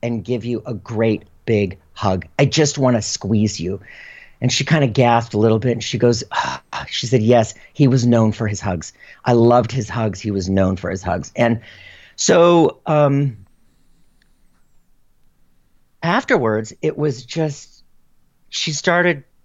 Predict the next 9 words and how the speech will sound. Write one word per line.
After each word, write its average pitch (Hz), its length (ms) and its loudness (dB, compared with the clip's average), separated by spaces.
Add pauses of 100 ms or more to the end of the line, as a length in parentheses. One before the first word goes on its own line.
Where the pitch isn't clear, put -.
(100)
reading 160 460 -2
through 226 340 -2
everything, 113 560 -2
and 107 160 -2 (340)
she - 260 -2
did. 208 380 2
She 139 200 -2
had 139 340 -2
this 127 320 -2